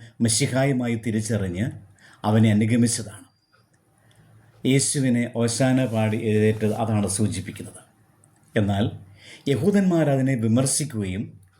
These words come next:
യേശുവിനെ ഇല്ലായ്മ ചെയ്യുവാനും മുതിരുന്നത് കണ്ട സാഹചര്യത്തിൽ, യഹൂദന്മാരെ വിമർശിച്ചാണ്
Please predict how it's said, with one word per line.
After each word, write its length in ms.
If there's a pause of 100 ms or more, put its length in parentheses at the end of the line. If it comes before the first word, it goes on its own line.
(420)
യേശുവിനെ 500
ഇല്ലായ്മ 420
ചെയ്യുവാനും 580
മുതിരുന്നത് 520
കണ്ട 200
സാഹചര്യത്തിൽ, 880 (680)
യഹൂദന്മാരെ 840
വിമർശിച്ചാണ് 1120